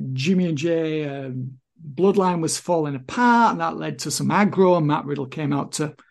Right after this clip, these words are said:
uh, help, uh, Owens and Zayn against, uh, Jimmy and Jay and Solo, and then that, of course, as you said, led to the main event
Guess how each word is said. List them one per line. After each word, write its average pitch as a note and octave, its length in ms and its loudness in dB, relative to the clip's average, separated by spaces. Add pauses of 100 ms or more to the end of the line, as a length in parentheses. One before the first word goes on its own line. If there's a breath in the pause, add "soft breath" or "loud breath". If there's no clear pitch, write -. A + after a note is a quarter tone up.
(460 soft breath)
uh, D3+ 180 0
help, C3+ 440 2
uh, D3 260 0
Owens C#3+ 440 2
and C3+ 100 0
Zayn C#3+ 280 -2
against, C3+ 540 -4
uh, C3+ 240 -4
Jimmy C#3 260 -2
and C3 80 0
Jay C3+ 220 -4
and C3 120 -2
Solo, D3 880 0
and D3 240 -4
then C#3+ 200 -4
that, C#3+ 180 -4
of - 380 -20
course, D3+ 280 -12
as B2+ 80 -8
you C3 100 -6
said, C#3+ 200 -4
led C#3 220 -2
to C#3 100 -8
the C#3+ 60 0
main C#3+ 240 2
event C3+ 420 -2